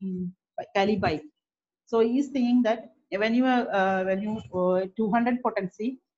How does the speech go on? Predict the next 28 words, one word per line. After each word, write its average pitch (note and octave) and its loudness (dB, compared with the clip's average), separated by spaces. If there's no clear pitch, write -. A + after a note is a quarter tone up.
the F#3+ 4
Kali G3+ 2
bike G#3 0
will A3+ 0
act G3 0
in G#3+ -4
the, G#3 -2
um, F3+ -2
digestive F#3+ 0
system. - -10
And G#3+ 4
when A3+ 0
it A#3 -2
is B3 0
a C#4 4
thirty G#3 2
potency, A3 -2
it - -12
is F#3+ -14
better F#3 0
for G#3+ 0
a G3+ 0
respiratory F#3 -6
system. - -16
That's G#3 -6
what A#3 2
he A#3+ 2
had A3+ -2